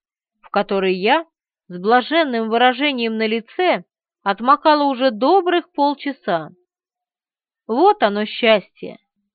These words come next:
когда усталость, принесённая из пыльного тракта и длинной дороги, уходит без следа, растворяясь в воде.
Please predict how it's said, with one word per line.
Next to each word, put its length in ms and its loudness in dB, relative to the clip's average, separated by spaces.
когда 380 2
усталость, 760 0
принесённая 760 -2
из 120 -16
пыльного 400 -2
тракта 460 2
и 80 0
длинной 440 -2
дороги, 640 0
уходит 500 -2
без 200 0
следа, 420 2
растворяясь 600 -2
в 100 -6
воде. 420 -6